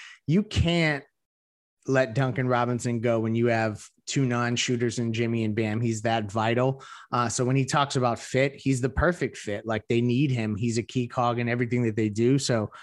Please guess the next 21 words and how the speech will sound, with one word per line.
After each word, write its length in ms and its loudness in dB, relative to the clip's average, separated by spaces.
um, 460 -2
I 140 2
think 240 -4
that 120 2
it 120 -2
just 220 -4
points 340 -2
to 140 -2
that 180 -2
they'll 160 -2
figure 420 -2
something 440 -6
out 180 -2
with 160 -6
him. 180 -2
And 100 -2
it'll 140 0
be 120 -2
interesting 600 0
to 80 2
see 540 2